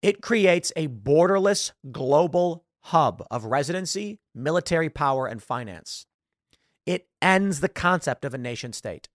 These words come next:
and one by one, the rest will fall. Maybe I'm wrong.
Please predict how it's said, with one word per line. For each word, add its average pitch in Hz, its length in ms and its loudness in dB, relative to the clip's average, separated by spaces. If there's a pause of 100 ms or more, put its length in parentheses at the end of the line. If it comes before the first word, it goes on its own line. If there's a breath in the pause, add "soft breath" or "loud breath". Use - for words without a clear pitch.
(260)
and - 140 -16
one 147 240 -4
by 175 200 4
one, 135 380 -2
the 117 200 -6
rest 110 320 -6
will 101 180 -10
fall. - 380 -14 (1700)
Maybe 247 160 0
I'm 233 140 4
wrong. 175 180 2